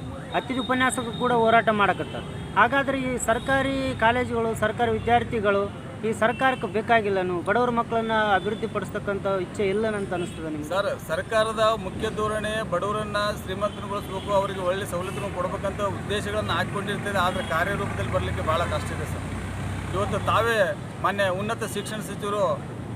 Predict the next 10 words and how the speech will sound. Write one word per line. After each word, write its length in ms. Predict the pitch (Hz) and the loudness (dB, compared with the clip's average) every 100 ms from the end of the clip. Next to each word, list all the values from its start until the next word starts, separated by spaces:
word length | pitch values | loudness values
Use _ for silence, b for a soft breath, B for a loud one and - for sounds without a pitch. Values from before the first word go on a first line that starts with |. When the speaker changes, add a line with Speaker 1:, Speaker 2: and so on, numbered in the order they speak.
| - - | -8 -6
Speaker 2:
ಸುವರ್ಣಸೌಧದ 600 | 180 220 226 220 214 214 | 0 0 2 0 0 -2
ಮುಂದೆ 200 | 208 208 | -4 -4
ತಾವೇ 300 | - 196 208 | 2 2 4
ಘಂಟಾಘೋಷವಾಗಿ 720 | 262 214 214 208 202 208 196 | 0 0 0 0 -2 0 0
ಹೇಳಿದ್ರು, 300 | 185 175 156 - - - - - | 0 -6 -8 -10 -10 -10 -10 -8
"ಸರ್ಕಾರಿ 460 | - 180 208 208 214 | -2 -2 4 4 4
ಪದವಿ 420 | 202 196 202 190 | 2 2 -4 0
ಕಾಲೇಜುಗಳಲ್ಲಿ 580 | 190 190 190 196 190 190 | 0 0 -2 -4 -4 -6
ವಿದ್ಯಾಭ್ಯಾಸ 500 | 170 196 180 196 180 | -6 -6 -2 -4 -2
ಮಾಡ್ತಕ್ಕಂಥ 540 | 180 180 180 185 - | -4 -4 -4 -4 0